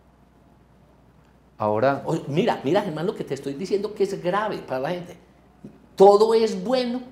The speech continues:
Speaker 2: y malo. ¿Por qué la gente te...? No, pero, ve, entonces alguien le dice, porque había un criterio de valor claro en la anti-, en la antigüedad, ¿cierto?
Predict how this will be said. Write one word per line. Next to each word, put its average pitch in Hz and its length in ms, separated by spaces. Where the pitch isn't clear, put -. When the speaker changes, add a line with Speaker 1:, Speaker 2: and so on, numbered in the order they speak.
Speaker 2:
y 143 100
malo. 160 380
¿Por 143 160
qué 156 120
la 196 120
gente 180 240
te...? - 180
No, 110 140
pero, 98 220
ve, 110 280
entonces 120 320
alguien 147 300
le 113 100
dice, 98 240
porque 104 300
había 78 240
un 120 120
criterio 147 540
de 135 120
valor 90 460
claro 127 520
en 107 200
la 98 80
anti-, 90 420
en 101 180
la 95 80
antigüedad, 104 600
¿cierto? - 360